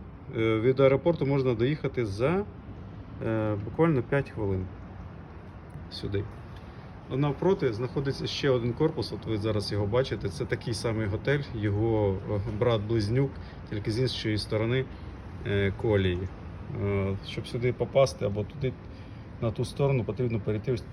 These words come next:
через такий, е, пішохідний перехід надземний, чи там над коліями він с-, розміщений. Є передканал, е, до міста Фюмічіно, яке знаходиться вже на узбережжі,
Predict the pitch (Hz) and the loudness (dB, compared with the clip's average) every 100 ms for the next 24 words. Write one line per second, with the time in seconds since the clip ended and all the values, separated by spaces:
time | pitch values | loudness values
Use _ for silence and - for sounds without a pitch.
0 | - - 104 - 113 120 117 - - - | -8 -6 -6 -6 -6 -2 -4 -4 -14 -14
1 | - - - - - - 104 104 120 - | -14 -16 -16 -16 -8 -2 0 0 -2 -4
2 | - 127 117 107 123 120 120 - 170 170 | -2 0 2 2 2 2 0 2 2 0
3 | - - - - - - 123 139 135 117 | -10 -14 -14 -14 -14 -6 0 2 2 0
4 | - - - 113 107 120 117 117 113 101 | -10 -14 -8 -6 0 2 2 2 0 -2
5 | - - - - - - - 104 120 113 | -6 -12 -12 -12 -12 -8 -4 0 0 -2
6 | - 117 113 110 107 104 104 104 - - | -4 0 2 2 2 0 -2 -4 -10 -14
7 | - - - - 113 98 104 98 - - | -16 -14 -14 -6 -2 0 0 0 -2 -4
8 | 117 - - - - - - - 131 135 | -6 -8 -12 -12 -12 -12 -10 0 2 4
9 | 123 - 127 135 156 156 - - - - | 2 2 0 2 2 0 -4 -14 -12 -12
10 | - - - - - 110 107 107 131 135 | -12 -12 -12 -10 -2 2 2 4 4 2
11 | 127 135 127 127 127 - 147 131 117 104 | 0 -2 0 0 0 -2 -2 0 0 0
12 | - - 123 110 107 120 110 - 107 113 | -4 -2 -2 0 -2 -2 -4 -4 -2 0
13 | 113 110 104 113 117 101 95 | 0 0 2 2 4 2 -2